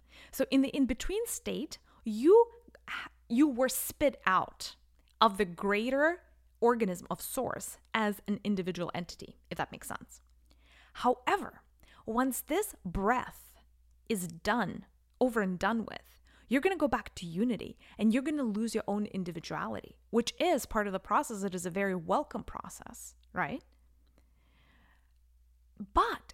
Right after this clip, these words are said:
you're gonna lose your individuality, so that would represent you, the little death for you in some sense, right? That is why the concept of time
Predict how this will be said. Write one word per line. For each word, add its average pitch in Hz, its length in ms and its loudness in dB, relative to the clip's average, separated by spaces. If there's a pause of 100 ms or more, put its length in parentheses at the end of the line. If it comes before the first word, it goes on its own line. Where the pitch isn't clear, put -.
you're 233 140 0
gonna 285 180 2
lose 269 260 -2
your 247 120 2
individuality, 214 680 -2
so 190 240 -4
that 254 340 0
would 214 280 0
represent 185 640 -4
you, 175 200 -8
the 175 80 -10
little 220 340 -4
death - 640 -6 (120)
for 139 140 -10
you - 340 -8 (200)
in 180 100 -8
some 202 220 -8
sense, 233 500 -10 (160)
right? 202 220 -10 (1040)
That 320 180 0
is 254 240 -2
why 302 540 -6
the 208 60 -8
concept - 520 -6
of - 220 -18
time - 680 -6